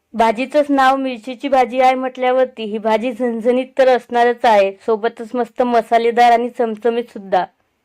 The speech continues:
भंडाऱ्यामध्ये ज्या पद्धतीने ही भाजी बनवली जाते तीच रेसिपी मी आज तुमच्याबरोबर शेअर केलेली आहे.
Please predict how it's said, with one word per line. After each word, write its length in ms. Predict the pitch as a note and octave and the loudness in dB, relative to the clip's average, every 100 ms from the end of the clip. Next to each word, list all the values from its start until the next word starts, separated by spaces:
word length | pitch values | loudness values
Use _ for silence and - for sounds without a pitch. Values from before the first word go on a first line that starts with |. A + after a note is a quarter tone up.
| - | -2
भंडाऱ्यामध्ये 760 | A3+ A#3 B3 C4 C#4 C4+ C4 | 0 4 2 2 0 -2 -2
ज्या 160 | A#3 B3 | 0 0
पद्धतीने 560 | B3+ C4+ A3+ C4+ C#4 C#4 | 0 -2 2 0 0 -2
ही 140 | C4 | -2
भाजी 300 | C4+ B3 A3+ | 0 0 0
बनवली 380 | B3 B3+ B3+ C4 | -2 0 0 -2
जाते 320 | C4 C4 A3 G#3 C4+ | 0 0 -2 -6 -6
तीच 200 | C4 B3 | -10 -2
रेसिपी 480 | C4+ C4 C4+ G#3+ | -2 -2 -8 -6
मी 180 | G#3+ A#3 | -4 0
आज 220 | A#3 A#3 C4 | 0 0 -4
तुमच्याबरोबर 640 | A#3+ B3 B3 A#3+ A#3+ B3+ | -4 -2 0 2 4 2
शेअर 260 | B3+ A#3+ A#3 A#3+ | 2 0 0 -4
केलेली 300 | A#3+ A#3+ B3 | -6 -2 2
आहे. 280 | A#3 G#3 | 2 2